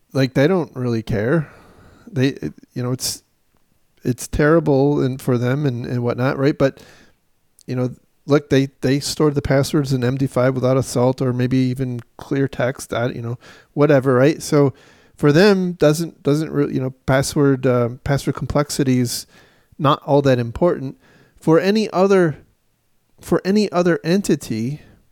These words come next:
any other web services provider, it's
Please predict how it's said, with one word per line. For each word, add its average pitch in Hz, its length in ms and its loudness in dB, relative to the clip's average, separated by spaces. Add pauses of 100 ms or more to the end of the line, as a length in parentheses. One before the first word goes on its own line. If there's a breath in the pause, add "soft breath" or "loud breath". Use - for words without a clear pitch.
(400)
any 165 200 2
other 156 220 2
web 143 280 2
services 151 500 -2
provider, 135 600 -2 (680 soft breath)
it's - 400 0